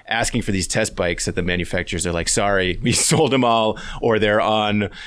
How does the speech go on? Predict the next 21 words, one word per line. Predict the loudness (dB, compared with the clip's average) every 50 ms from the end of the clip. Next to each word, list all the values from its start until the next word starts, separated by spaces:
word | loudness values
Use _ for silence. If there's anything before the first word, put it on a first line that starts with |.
| -4 -2
you | 0 2
know, | 2
they're, | 2 2 2 0
they're | 0 -2 0 0 0
stuck | 2 0 -2 0 0 0 0 2
in | 0
the | 0 0
Suez | 2 2 2 4 4 4 2 2
Canal | 0 0 2 2 2 2 2 2 2
behind | 2 0 0 2 0 0 0 0 0 0 2
that, | 2 2 2 0 -2 0 2
uh, | 2 2 2 2 2
that | 2 0 0
ship | 0 0 0 0 -2 0 -2
that's | -2 -2 -2
stuck | -2 0 -2 -2 -2
there, | -2 0 2 2 4 4 4
or | 4 2 2
they're, | 2 2 2 2 2
you | 2 0 0
know, | 0 -2 -2 -4 -6